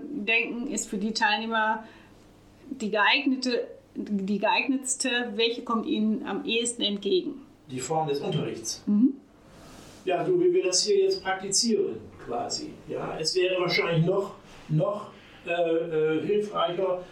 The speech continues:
Speaker 2: wenn die Teilnehmer selber von sich aus dann, äh, äh,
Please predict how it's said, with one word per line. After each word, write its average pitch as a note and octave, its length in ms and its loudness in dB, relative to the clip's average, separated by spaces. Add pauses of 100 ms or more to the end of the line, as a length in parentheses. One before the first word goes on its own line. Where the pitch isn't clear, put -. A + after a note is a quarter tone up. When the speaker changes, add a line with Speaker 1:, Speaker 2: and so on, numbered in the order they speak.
(160)
Speaker 2:
wenn D3 140 2
die D3+ 120 2
Teilnehmer E3 560 0
selber F#3 480 2
von D3 220 -4
sich G3+ 280 -2
aus F3+ 300 0
dann, F3 380 -4 (260)
äh, E3 60 -4 (180)
äh, D#3+ 60 -6